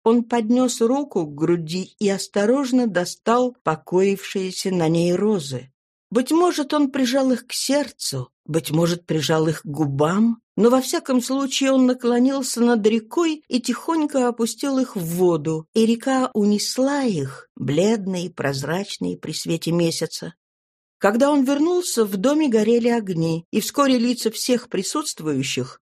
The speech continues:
не исключая и его лица, приняли выражение мирного веселья. Они толковали о разных разностях.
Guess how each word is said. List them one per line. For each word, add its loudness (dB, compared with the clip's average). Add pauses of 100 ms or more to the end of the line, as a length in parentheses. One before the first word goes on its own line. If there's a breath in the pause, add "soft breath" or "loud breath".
не 4
исключая 0
и -4
его 2
лица, -2
приняли 2
выражение 2
мирного 4
веселья. -4 (380)
Они 2
толковали 0
о 2
разных 0
разностях. 0